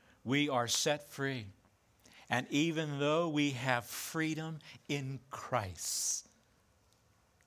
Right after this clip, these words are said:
here's the deal. Lust will mess us up.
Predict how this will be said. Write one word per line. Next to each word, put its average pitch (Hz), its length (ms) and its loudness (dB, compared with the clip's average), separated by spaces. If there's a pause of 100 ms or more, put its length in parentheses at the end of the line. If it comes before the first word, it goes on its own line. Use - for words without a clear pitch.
here's 127 340 -2
the 135 140 -4
deal. 95 440 -8 (640)
Lust 107 760 -2 (760)
will 117 540 -4
mess 104 540 -2 (120)
us 92 400 0 (100)
up. - 380 -8